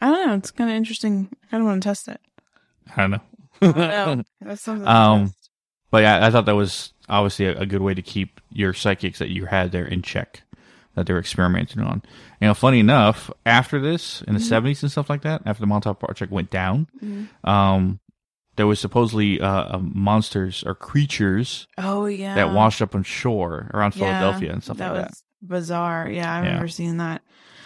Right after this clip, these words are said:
Speaker 1: So one thing that I found, which I found super interesting, it was a New York Post article. Basically, it's called Inside the Real Life Lab and Secret Experiments That Inspired Stranger Things. 'Cause if you look up anything about, if you look up anything about Montauk Project,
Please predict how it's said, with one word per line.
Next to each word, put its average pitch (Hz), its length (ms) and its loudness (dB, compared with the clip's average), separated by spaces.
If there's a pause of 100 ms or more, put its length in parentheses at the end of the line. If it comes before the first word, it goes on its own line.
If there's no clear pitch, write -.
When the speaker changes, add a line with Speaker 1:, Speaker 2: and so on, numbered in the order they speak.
(140)
Speaker 1:
So 262 280 0
one 262 300 -2
thing 320 160 -2
that 262 160 -4
I 214 240 -4
found, 175 400 -6
which 175 140 -10 (200)
I 202 80 -10
found 196 260 -6
super 196 240 -6
interesting, 175 560 -6
it 185 100 -4
was 190 180 -2
a 190 100 -4
New 196 200 0
York 247 320 -2 (100)
Post 220 400 -2
article. 165 640 -6 (160)
Basically, 214 880 -4 (120)
it's 190 180 -6
called 202 540 0
Inside 233 380 -2
the 226 100 -4
Real 208 200 -2
Life 196 260 -2
Lab 185 360 -4
and 185 180 -8
Secret 202 260 -6
Experiments 180 600 -6
That 160 100 -6
Inspired 156 500 -2
Stranger - 420 -4
Things. - 360 -8 (240)
'Cause 202 160 0
if 196 120 2
you 214 100 0
look 214 220 -2
up 220 200 0
anything 214 400 0
about, 196 320 -2 (240)
if 214 140 -4
you 233 80 -2
look 247 140 -6
up 247 100 -6
anything 240 380 2
about 220 200 0
Montauk 185 480 -2
Project, 175 560 -4